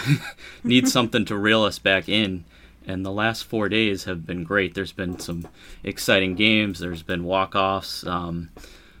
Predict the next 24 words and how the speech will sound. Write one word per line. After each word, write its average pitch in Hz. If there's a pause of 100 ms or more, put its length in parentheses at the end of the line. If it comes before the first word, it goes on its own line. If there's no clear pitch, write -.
(340)
anyone 110
who 110
had 107
a 104
slow 101
start, 110
for 110
the 98
most 101
part, 107
is 98
starting 98
to 92
come 107
around, 104
and 85 (500)
Martinez 101 (180)
hitting 98
anyone 104
and 101
everyone 101
to 95
all 95
fields. 101